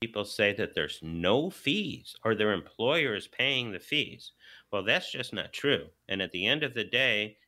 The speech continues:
it's the plan that pays the fees. And who's the plan? You're the plan. It's your money pooled with everybody else's money that pays the fees. So you're actually paying the fees.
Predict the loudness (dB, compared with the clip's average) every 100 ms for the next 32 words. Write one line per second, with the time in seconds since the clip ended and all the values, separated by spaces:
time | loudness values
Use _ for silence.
0 | -10 -10 -10 -10 -10 -10 -4 0 2 2
1 | 2 0 -4 -2 0 0 -4 -10 -4 0
2 | 0 -2 -10 _ -4 0 2 0 -2 -8
3 | -2 -2 -2 -8 _ _ 2 4 4 0
4 | 0 2 2 0 -10 _ _ -6 -4 2
5 | 2 2 2 2 2 -2 -2 0 0 -2
6 | -4 0 0 0 2 2 0 -2 0 0
7 | 0 -10 -4 0 2 0 -2 -12 -10 -8
8 | -2 2 2 0 -8 -2 -2 -2 -6 -14
9 | -4 -2 2 0 0 0 0 0 -6 -2
10 | 0 0 0 -4 -2 -2 -2 -12